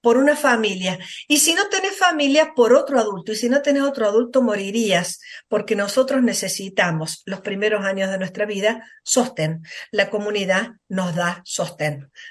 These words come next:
Reitero, todos nacemos en cero y a la vez todos tenemos el potencial de crecer y evolucionar.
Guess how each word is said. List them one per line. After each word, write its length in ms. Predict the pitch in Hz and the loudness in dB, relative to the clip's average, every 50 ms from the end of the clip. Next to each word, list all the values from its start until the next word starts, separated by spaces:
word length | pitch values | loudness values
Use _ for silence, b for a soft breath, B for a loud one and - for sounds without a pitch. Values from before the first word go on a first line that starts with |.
| B _ | B _
Reitero, 720 | - 185 202 196 202 - 220 196 180 175 160 156 - - _ _ _ _ _ _ _ | 0 0 0 2 2 2 2 2 2 2 0 -2 -4 -10 _ _ _ _ _ _ _
todos 580 | - - 247 247 240 233 247 262 254 - - - | 2 4 6 6 6 6 4 2 0 -2 -6 -6
nacemos 640 | - 202 202 175 160 - 202 190 190 196 208 - - | -4 -2 -2 -2 -2 -2 -4 -4 -4 -6 -6 -4 -2
en 160 | 247 247 254 | 0 0 0
cero 480 | 247 - - 339 247 214 202 190 196 196 B B B B B _ | 0 0 2 4 4 6 6 4 2 0 B B B B B _
y 120 | 277 311 | 2 4
a 40 | 311 | 6
la 120 | 320 320 | 6 6
vez 220 | 311 359 349 - - _ | 4 2 -2 -8 -10 _
todos 440 | - 339 285 240 233 233 233 - - | 0 2 4 4 4 2 -2 -2 -2
tenemos 400 | 233 226 233 247 254 247 233 240 | 0 2 4 4 2 2 4 4
el 260 | 233 233 226 233 - | 2 2 2 0 0
potencial 960 | - 320 330 320 320 320 330 330 311 294 - - - 214 196 185 185 190 B B B B B - | 2 2 2 2 0 0 0 0 -2 -4 -4 -2 2 4 4 4 2 0 B B B B B -6
de 240 | 233 196 262 294 285 | -2 0 0 2 2
crecer 680 | - 240 214 185 175 - - 202 190 196 208 208 - - | 2 2 2 0 -2 0 2 4 4 4 4 2 -2 -4
y 100 | 196 202 | -4 -4
evolucionar. 800 | 196 180 180 180 175 160 - - 170 160 151 151 143 151 - | -4 -2 -4 -4 -2 -4 -2 -2 -2 -2 -4 -4 -8 -12 -14